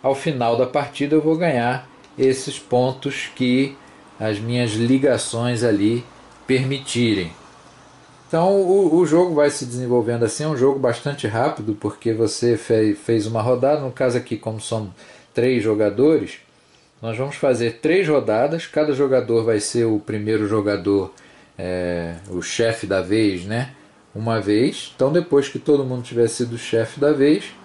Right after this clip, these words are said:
nós completamos o nosso fogão e aí vamos fazer a pontuação final para identificar o que que, quem foi o, o vencedor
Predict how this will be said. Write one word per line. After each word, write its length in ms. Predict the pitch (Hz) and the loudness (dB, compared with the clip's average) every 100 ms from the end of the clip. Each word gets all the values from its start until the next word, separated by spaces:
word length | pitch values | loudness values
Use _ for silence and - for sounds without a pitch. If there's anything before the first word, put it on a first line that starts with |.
| - | -12
nós 160 | 127 123 | -4 -4
completamos 760 | - 131 127 131 - 120 117 | -2 -2 2 0 0 -2 -2
o 60 | 117 | -4
nosso 320 | 117 120 - | -2 -4 -4
fogão 420 | - 160 131 180 - - - - - | -6 2 2 2 -2 -18 -20 -20 -6
e 80 | 202 | 0
aí 300 | 180 123 147 | 2 4 4
vamos 240 | 143 156 | 2 -4
fazer 400 | 170 185 131 120 | -2 -2 0 2
a 60 | 147 | 2
pontuação 640 | 151 151 156 156 147 131 131 | 0 -4 0 -2 -2 -6 -6
final 500 | - 139 107 127 - - _ _ | -6 -2 0 0 -4 -18 _ _
para 360 | 113 117 127 | 0 2 2
identificar 840 | 127 135 131 - 131 - 98 107 - _ _ - _ _ | 0 -4 -8 -6 -6 0 0 0 -4 _ _ -20 _ _
o 120 | 104 | -10
que 280 | 104 107 104 | -6 -2 -2
que, 640 | 104 123 123 107 90 80 - _ _ _ _ _ _ - | -2 -4 -2 -2 -4 -8 -16 _ _ _ _ _ _ -6
quem 160 | 117 | -6
foi 420 | 113 - 110 117 | -4 0 2 4
o, 80 | 131 | 4
o 380 | 131 123 110 110 | 2 2 2 0
vencedor 840 | 98 110 - 104 98 101 120 117 | 0 -4 -2 -2 0 2 2 0